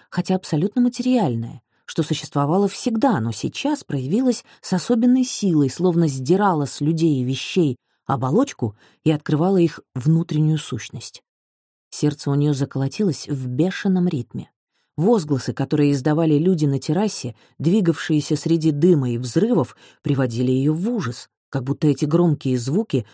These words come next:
подчинялись каким-то новым, неведомым законам. Тошнота нарастала. Диалект, на котором мы изъяснялись, звучал непривычно, словно слова намокали у нас в горле, пропитываясь слюной,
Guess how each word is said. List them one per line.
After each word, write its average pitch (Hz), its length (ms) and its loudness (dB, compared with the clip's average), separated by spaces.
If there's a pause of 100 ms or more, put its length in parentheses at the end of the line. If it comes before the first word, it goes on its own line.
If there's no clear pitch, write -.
(200)
подчинялись 175 500 0
каким-то 156 420 0
новым, 143 520 2
неведомым 160 560 0
законам. 147 520 -4 (440)
Тошнота 160 540 0
нарастала. 185 720 0 (280)
Диалект, 156 720 2
на 139 120 -2
котором 147 380 0
мы 143 200 2
изъяснялись, 127 760 -2 (380)
звучал 180 380 2
непривычно, 180 760 0
словно 156 380 0
слова 160 440 2
намокали 165 640 2
у 131 100 0
нас 123 240 -2
в 113 160 -6
горле, 190 440 4 (280)
пропитываясь 160 720 0
слюной, 127 600 -2